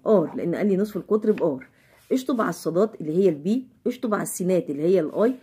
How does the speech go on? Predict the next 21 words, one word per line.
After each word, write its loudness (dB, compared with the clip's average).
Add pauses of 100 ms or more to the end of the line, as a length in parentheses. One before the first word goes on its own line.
(140)
فين 4
معامل 4
السينات -2
اللي -4
ما -4
شطبتش -4
عليه؟ 2 (260)
ميو 0 (100)
إن 6 (400)
على 2
تو 4
آر. -4 (300)
أدور 4
في -4
الاختيارات 0
هلاقي 0
الاختيار 0
رقم -4
ألف 0
ميو 0
إن 2